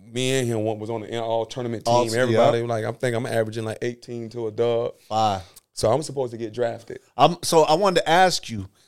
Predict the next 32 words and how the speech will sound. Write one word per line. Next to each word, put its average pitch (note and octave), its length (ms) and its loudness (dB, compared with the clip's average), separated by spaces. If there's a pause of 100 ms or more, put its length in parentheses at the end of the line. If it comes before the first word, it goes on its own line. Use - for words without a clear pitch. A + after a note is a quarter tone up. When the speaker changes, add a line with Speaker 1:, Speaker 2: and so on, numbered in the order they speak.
(240)
Speaker 2:
'cause B2+ 140 -2
I C#3 100 6
know, D3 560 2 (800)
you C3+ 140 -2
know C3+ 80 4
what B2+ 40 2
I'm B2 60 -2
saying, B2 380 0
I A#2 100 -2
know C3 240 2
your A#2+ 180 2
time B2+ 500 0
is G#2 120 -6
coming, A#2+ 440 0
right? A#2+ 320 4
You, A#2+ 220 -4 (140)
we, A2 280 -10
we're A2+ 180 -4
looking C3 340 2
at A2 140 -6
that. F#2+ 260 -2 (1120)
Were A#2 120 -2
the A2+ 60 -8
scouts, C#3+ 500 4
the A2+ 160 2
N B2+ 100 2
B C3 140 4
A C3 40 4
scouts B2+ 420 2
looking A2+ 260 -2
at F#2+ 280 -6
you? G2 160 -16